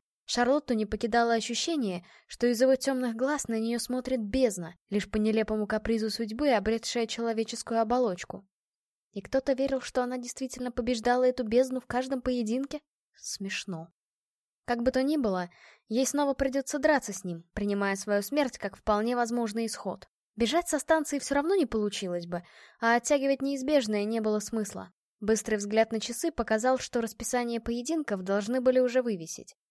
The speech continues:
Шарлотта собиралась узнать возможный день своей смерти. Это не означало, что по коридорам она кралась с запуганным зверьком или позволила себе слёзы. Нет, она шла королевой.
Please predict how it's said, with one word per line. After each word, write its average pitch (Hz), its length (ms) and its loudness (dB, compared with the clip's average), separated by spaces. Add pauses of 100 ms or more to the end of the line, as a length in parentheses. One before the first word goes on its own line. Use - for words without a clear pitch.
(120)
Шарлотта 311 500 2
собиралась 269 560 2
узнать 262 320 -2
возможный 240 460 0
день 240 220 2
своей 240 260 -2
смерти. - 500 -6 (240)
Это 254 180 2
не 269 120 4
означало, 330 480 4
что - 140 -4
по 196 120 -6
коридорам 196 520 2
она 190 140 -2
кралась 202 440 0
с 185 40 -8
запуганным 202 500 0
зверьком 214 540 2
или 190 100 0
позволила 233 540 2
себе 247 240 -2
слёзы. 196 440 0 (340)
Нет, 302 280 -4 (360)
она 254 200 0
шла - 220 -2
королевой. 277 720 -4